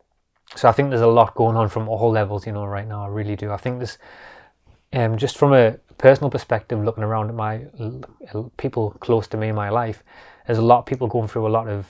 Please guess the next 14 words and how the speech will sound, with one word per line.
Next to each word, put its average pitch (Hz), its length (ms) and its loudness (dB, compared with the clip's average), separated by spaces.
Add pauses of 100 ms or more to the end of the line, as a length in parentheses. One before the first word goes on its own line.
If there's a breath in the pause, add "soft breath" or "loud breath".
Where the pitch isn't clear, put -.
um, 104 400 -10 (260)
you 117 60 -10
know, 107 100 -4
mental 110 300 -4
problems 123 400 -2
and 104 100 -6
stuff. - 240 -2
You 113 60 -6
know, 110 100 -2
people, 113 300 -4
like, 110 200 -2
are 110 80 -6
really, 113 420 0 (480 soft breath)
um, 104 460 -8